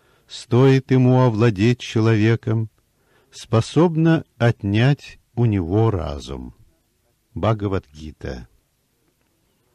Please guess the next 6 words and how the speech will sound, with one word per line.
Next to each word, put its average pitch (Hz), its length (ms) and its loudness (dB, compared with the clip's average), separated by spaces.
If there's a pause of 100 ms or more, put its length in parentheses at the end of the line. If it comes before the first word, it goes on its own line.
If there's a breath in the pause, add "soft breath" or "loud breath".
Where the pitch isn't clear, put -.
(1160)
Учиться 117 880 0 (240)
управлять 117 640 2
своими 104 460 0
чувствами 65 800 -8 (800)
должен 110 480 0
каждый. 110 640 -4